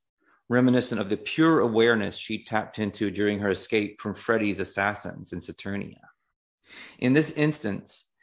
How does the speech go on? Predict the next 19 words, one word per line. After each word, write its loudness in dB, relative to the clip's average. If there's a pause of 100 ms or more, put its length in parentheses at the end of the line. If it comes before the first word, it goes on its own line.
(160)
she -4
caught -2
a 0
glimpse 0
of -6
Kundalini, -2 (360)
the -2
source 2
of -6
which 0
she -4
intuited -2
to -4
be -4
merely 0
a -8
powerful -2 (140)
aeonic 0 (320)
emotion, -4